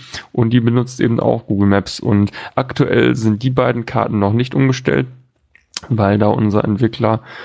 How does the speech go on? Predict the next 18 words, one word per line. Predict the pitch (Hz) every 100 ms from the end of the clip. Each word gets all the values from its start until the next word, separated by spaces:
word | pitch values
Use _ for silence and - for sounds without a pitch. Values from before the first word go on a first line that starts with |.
| - _ - _
Thomas | - 117 113 110 -
noch | 110 107
schauen | - 110 113 110
will, | 110 107 104
wie |
sich | 104 107
das | 120
auf | 113
die | 117
Klickzahlen | 110 127 127 - 104 107
auswirkt, | 120 120 - 120 117 - - -
ob | - -
wir |
da | 107 110
vielleicht | 127 - 104 120
sogar, | - 107 107 98 - 113 110
äh, | 107 - _ _ _ _ _ _ _
mit | 117 117 127